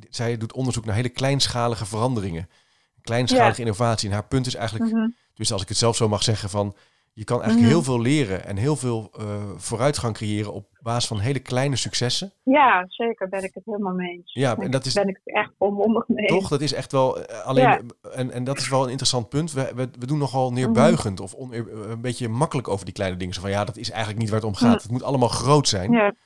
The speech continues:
Speaker 2: Ja,
Speaker 1: Terwijl
Speaker 2: klopt.
Speaker 1: je bij vernieuwing ook zou kunnen zeggen: "Ja, het gaat eigenlijk om die hele kleine stappen. Daar kan je eigenlijk heel veel van
Speaker 2: Zeker,
Speaker 1: leren." En
Speaker 2: ja.
Speaker 1: dat, dat is opgeteld
Speaker 2: Ja.
Speaker 1: veel meer dan een,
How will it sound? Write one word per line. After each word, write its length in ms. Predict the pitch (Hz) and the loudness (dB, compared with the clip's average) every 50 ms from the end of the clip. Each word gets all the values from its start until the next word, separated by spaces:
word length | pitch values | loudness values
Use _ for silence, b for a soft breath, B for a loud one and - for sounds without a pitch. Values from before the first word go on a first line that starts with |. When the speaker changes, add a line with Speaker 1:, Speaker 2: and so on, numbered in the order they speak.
| _ _ _ _ _ _ _ _ _ _ - | _ _ _ _ _ _ _ _ _ _ -2
Speaker 2:
Ja, 360 | - 302 285 240 208 - - _ - | 2 4 6 6 4 4 0 _ -6
Speaker 1:
Terwijl 240 | - 127 120 123 123 | -2 4 6 6 6
Speaker 2:
klopt. 120 | 123 123 | 6 4
Speaker 1:
je 60 | 117 | 4
bij 100 | 127 127 | 2 2
vernieuwing 340 | 117 - 131 135 139 131 123 | 2 2 2 2 2 2 2
ook 120 | 110 139 - | 0 -2 -2
zou 100 | - 131 | -2 -2
kunnen 180 | 135 139 123 | 0 0 0
zeggen: 200 | 117 127 - 127 | 0 -2 -2 -2
"Ja, 60 | 117 | -4
het 80 | - - | -2 -2
gaat 180 | - 151 156 156 | 0 0 -2 -2
eigenlijk 340 | - 151 139 131 123 - 120 | -2 -2 -4 -4 -4 -6 -4
om 60 | 123 | -2
die 120 | 123 120 | -2 0
hele 180 | 113 127 127 127 | 0 0 0 -2
kleine 260 | - - 123 120 120 | -2 0 0 0 0
stappen. 400 | 110 - - 135 117 - - 95 | -2 -2 -4 -4 -6 -6 -8 -6
Daar 100 | - 117 | -6 -6
kan 140 | - - 123 | -4 -4 -4
je 60 | 120 | -4
eigenlijk 300 | - 107 107 95 101 123 | -4 -6 -6 -4 -4 -2
heel 120 | 135 123 117 | -2 -2 -4
veel 120 | 107 113 | -4 -2
van 80 | 104 107 | 0 2
Speaker 2:
Zeker, 120 | - 123 127 - 202 | 2 2 2 2 0
Speaker 1:
leren." 100 | 190 - - | -2 -2 -2
En 60 | 220 | -2
Speaker 2:
ja. 60 | 220 | -2
Speaker 1:
dat, 160 | 220 - - - | -2 -4 -4 -10
dat 180 | - 117 - - | -12 -10 -8 -8
is 100 | - - | -6 -4
opgeteld 460 | - 143 - - 131 - 135 120 123 | -2 -2 -2 -2 0 2 2 2 2
Speaker 2:
Ja. 60 | - | 2
Speaker 1:
veel 160 | - 139 123 | 2 0 0
meer 260 | 117 123 127 135 139 | 2 2 2 2 2
dan 160 | 123 123 117 120 | 2 2 2 2
een, 200 | 117 117 110 | 0 -2 -4